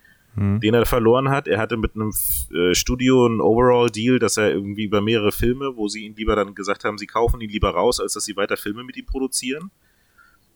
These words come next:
Speaker 2: Und, ähm, es hatte dann aber dazu geführt, dass er, ähm,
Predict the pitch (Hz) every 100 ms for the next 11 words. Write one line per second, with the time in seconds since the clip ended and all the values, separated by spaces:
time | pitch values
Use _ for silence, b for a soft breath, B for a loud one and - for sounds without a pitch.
0 | _ - 117 117 113 - 110 117 113 113
1 | 117 117 113 - _ _ _ _ _ _
2 | _ _ _ _ _ 101 - 127 127 120
3 | 120 101 110 104 - 135 - 135 - 120
4 | - 92 104 113 120 123 - 107 113 113
5 | 113 120 123